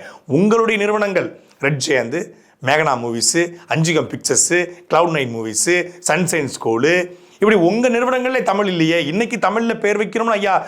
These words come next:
ஸ்டா-, ஸ்டாலின் அவர்கள் சொல்வதை ஒரு தனித்தமிழ் இயக்கமாக, தமிழ் பாதுகாப்பு இயக்கமாக நடத்தி கடந்த முப்பத்தஞ்சு ஆண்டு காலமாக தமிழ்நாட்டுல தமிழில் பெயர் வைக்க வேண்டும்,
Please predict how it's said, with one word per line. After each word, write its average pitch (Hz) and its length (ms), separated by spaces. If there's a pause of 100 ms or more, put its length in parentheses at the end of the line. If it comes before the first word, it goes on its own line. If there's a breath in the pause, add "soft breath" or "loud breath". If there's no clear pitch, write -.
(140 loud breath)
ஸ்டா-, 151 600
ஸ்டாலின் 190 400
அவர்கள் 202 220
சொல்வதை 180 640 (260 loud breath)
ஒரு 165 420 (100)
தனித்தமிழ் 233 540
இயக்கமாக, 202 600
தமிழ் 202 300
பாதுகாப்பு 220 680
இயக்கமாக 208 520
நடத்தி 170 580 (200 loud breath)
கடந்த 185 340
முப்பத்தஞ்சு 240 560
ஆண்டு 226 280
காலமாக 214 340
தமிழ்நாட்டுல 190 920 (460 loud breath)
தமிழில் 214 640
பெயர் 214 280
வைக்க 208 240
வேண்டும், 160 300